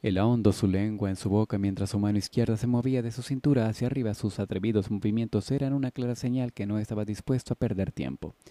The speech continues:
Por mucho tiempo que le estuviera haciendo perder la cabeza, sabía que era momento de detenerlo antes de que fuera demasiado tarde. "Por favor, Terry", rogó ella entre besos, "debemos hablar".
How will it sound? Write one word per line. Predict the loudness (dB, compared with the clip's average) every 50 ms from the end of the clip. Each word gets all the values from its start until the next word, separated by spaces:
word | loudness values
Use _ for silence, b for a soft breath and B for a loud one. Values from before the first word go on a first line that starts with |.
| B B B B B B B B B B B
Por | 0 2 4
mucho | 4 4 4 4 4
tiempo | 4 2 2 2 4
que | 6 6
le | 4
estuviera | 4 4 2 2 2 4 4 2
haciendo | 2 2 0 0 0 0
perder | -2 -2 -2 0 -2
la | -2 -2
cabeza, | -2 0 0 0 0 0 -2
sabía | -2 -2 0 0 0 0 0
que | -2 -2 -2
era | 0 0
momento | 0 0 2 0 0 0 0 2 2
de | 2
detenerlo | 2 0 0 -2 0 0 -2 0 2 2 2
antes | 2 0 -2 -2 -2
de | -2 -2
que | -4 -4
fuera | -4 0 0 0 0
demasiado | 0 0 -2 -2 -2 -2 -2 -2 -2
tarde. | -2 -2 -6 -6 -6 -10 -16 -20 -20 -20 _ b b b b b b b b b b b b
"Por | -2 -2 0
favor, | 0 2 4 4 4 4
Terry", | 4 2 2 2 2 0 -4 -8 -10 -16 _ _ _ -2
rogó | 2 4 4 6 6 6 4
ella | 4 4 2 2 0
entre | 0 0 -2 -2 0 0
besos, | 0 0 -2 -2 -6 -10 -10 -10 -14 -20 -20 _ _ _ _ _ _ -4
"debemos | 0 2 2 2 0 0 -2 -2
hablar". | -2 -2 -4 -4 -6 -8